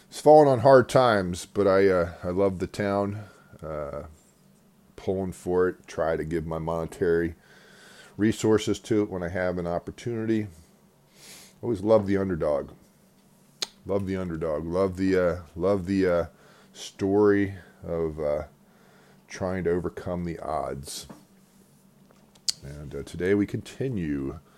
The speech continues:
We continue on this, uh, book, The Eighteen Upbuilding Discourses, that, uh, Soren wrote, uh, for that solitary individual.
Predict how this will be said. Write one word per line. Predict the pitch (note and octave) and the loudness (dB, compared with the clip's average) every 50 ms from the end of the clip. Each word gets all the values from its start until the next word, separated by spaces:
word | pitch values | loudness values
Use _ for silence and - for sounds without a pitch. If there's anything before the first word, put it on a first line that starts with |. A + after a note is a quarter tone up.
| - - - - - _ _ - | -20 -20 -20 -20 -20 _ _ 0
We | D#3 | 2
continue | D#3 D#3+ C#3+ - - D#3+ D#3+ D3 C#3 B2+ A#2+ A2+ A2 G#2+ G#2 | 2 2 2 2 4 4 4 6 8 8 8 10 8 8 8
on | G#2 G2+ G2+ | 8 6 6
this, | G2+ G2 F2+ - - - | 2 0 0 -2 0 2
uh, | G2+ F#2+ F2+ F2+ | 4 4 4 2
book, | E2 D#2+ G#2 G#2 - - | 2 0 -2 -2 -2 -6
The | - - F2+ - | -8 -8 -6 -4
Eighteen | F2 F2+ - - G2 F2+ E2 | -4 -6 -6 -8 -8 -8 -6
Upbuilding | E2+ F2 - _ - F#2 F2+ E2+ F2 E2+ D#2+ | -6 -6 -8 _ -4 -4 -4 -4 -4 -6 -4
Discourses, | E2+ F2+ - - - - G2 F#2+ F#2+ - - - F#2+ F#2+ G2 F#2+ - - - - _ _ _ _ - - - - - - _ _ _ _ | -4 -4 -6 -6 -6 -2 0 0 0 0 -2 -4 -4 -4 -4 -6 -8 -12 -16 -18 _ _ _ _ -20 -20 -20 -20 -20 -20 _ _ _ _
that, | - E2+ D#2+ D#2+ D#2+ - | -16 -14 -14 -14 -12 -10
uh, | D#2+ D#2 D2+ D2 | -10 -8 -8 -8
Soren | - - - - F2 E2+ E2 E2 D#2+ D#2 D#2 | -10 -12 -10 -6 -6 -4 -4 -4 -6 -8 -8
wrote, | D#2 E2 F2 G2+ - - - - - - _ - - _ - | -6 -4 -4 -4 -6 -8 -14 -20 -20 -20 _ -20 -20 _ -18
uh, | E2 D#2+ D2+ D#2 D#2 D#2 D#2 | -16 -16 -14 -14 -16 -16 -18
for | - - - D#2+ D#2 D2+ | -18 -14 -10 -8 -8 -8
that | - D#2 D#2 - - - _ _ | -8 -10 -10 -12 -16 -20 _ _
solitary | - - - - - G2 F#2 F#2+ F#2+ F#2 F2+ - - G2 F#2+ F#2 F#2+ G2 | -20 -20 -18 -8 -2 0 0 2 0 0 -2 -4 -4 -2 -2 -2 -2 -4
individual. | F2 F2 F2+ E2+ F2 F#2 F#2 A2 B2 C3 B2 - | -4 -4 -2 -2 -2 -4 -4 -4 -6 -8 -8 -10